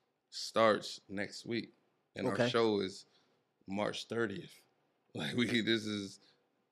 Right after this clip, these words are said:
Speaker 1: planned and plotted out in proper timing. If anything happens, goes wrong,
Speaker 2: Uh-huh.
Speaker 1: we have enough time to fix it.
Speaker 2: Nice.
Speaker 1: You know, so
Speaker 2: Nice. That's dope, man.
Speaker 1: Yeah.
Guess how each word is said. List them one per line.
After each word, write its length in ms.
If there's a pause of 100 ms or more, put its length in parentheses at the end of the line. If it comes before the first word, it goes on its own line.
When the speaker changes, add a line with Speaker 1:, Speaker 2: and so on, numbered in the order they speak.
Speaker 1:
planned 400
and 140
plotted 460
out 300 (120)
in 260
proper 300
timing. 540
If 160
anything 500
happens, 560
goes 400
wrong, 340 (220)
Speaker 2:
Uh-huh. 240
Speaker 1:
we 140
have 560
enough 320
time 400
to 120 (120)
fix 320
it. 120 (280)
Speaker 2:
Nice. 520 (520)
Speaker 1:
You 120
know, 280 (160)
so 320
Speaker 2:
Nice. 340
That's 240
dope, 380
man. 160
Speaker 1:
Yeah. 220